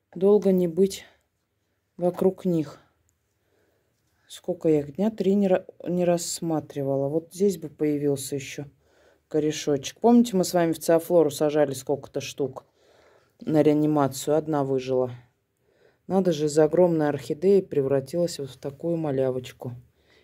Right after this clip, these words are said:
И вон там у нас ещё один листочек лезет. Видно вам?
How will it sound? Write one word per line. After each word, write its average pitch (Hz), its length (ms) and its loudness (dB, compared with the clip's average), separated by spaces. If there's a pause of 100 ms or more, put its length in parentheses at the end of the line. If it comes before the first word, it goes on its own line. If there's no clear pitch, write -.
(140)
И 214 100 -2
вон 220 220 2
там 214 220 2
у 214 40 2
нас 208 280 0
ещё 214 300 -4
один 214 300 -2
листочек 220 760 -6
лезет. 220 1080 -4 (920)
Видно 226 340 4
вам? 175 300 0